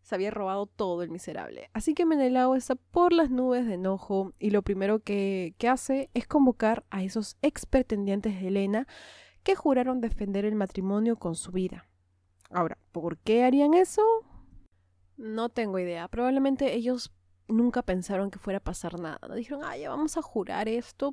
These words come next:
pero seguramente nunca va a pasar nada y, mm, todo bien". Por eso, cuidado con lo que juran, por favor. Menelao enviará un heraldo a cada uno de estos reyes, y en verdad eran un montón.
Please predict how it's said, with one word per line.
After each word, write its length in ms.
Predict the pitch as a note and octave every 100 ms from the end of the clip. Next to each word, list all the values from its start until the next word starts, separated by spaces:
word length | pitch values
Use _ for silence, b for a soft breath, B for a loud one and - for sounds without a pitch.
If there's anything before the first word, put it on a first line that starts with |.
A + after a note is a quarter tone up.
| -
pero 180 | -
seguramente 600 | - C#3+ D3+ F#3+ E3+ A3 G#3
nunca 540 | G3+ A3+ B3 A#3 F#3
va 80 | F3+
a 60 | F#3
pasar 360 | G3 - F3+
nada 420 | F#3 E3+ F3+ A3
y, 180 | B3 E3+
mm, 580 | - - F#3+ F#3+ F3 F3+ - -
todo 260 | F#3+ F3+
bien". 360 | F3+ A3 F3 F#3+ _ _ _ - - - _ _ - B B B B B B _
Por 140 | - G3
eso, 280 | G#3 - C4+
cuidado 380 | - G#3 G#3
con 140 | A3 A#3
lo 100 | A3
que 120 | F#3
juran, 320 | - F3 E3
por 160 | - -
favor. 400 | F3 E3 F#3+ G3+ _ _ _ _ _ _ _ _ _ _ _ _ _ b b b b b _ -
Menelao 680 | G#3+ G3 F#3+ G3+ B3+ - _ _
enviará 480 | C4+ C4 C#4 C4+ D#4
un 140 | F#4+
heraldo 480 | C#4+ G#3 G#3 A3 A#3+
a 100 | -
cada 320 | - G#3 G#3 G3
uno 260 | G3 G3+
de 80 | G3+
estos 280 | G3 - F#3
reyes, 560 | G#3+ A#3+ F#3 G3 - _ -
y 160 | G#3+
en 160 | G#3 G3
verdad 360 | F3 F3 F3+ A3 -
eran 200 | G3+ G3
un 160 | G3
montón. 840 | F#3+ E3 E3 - G3+ F3+ E3+ F3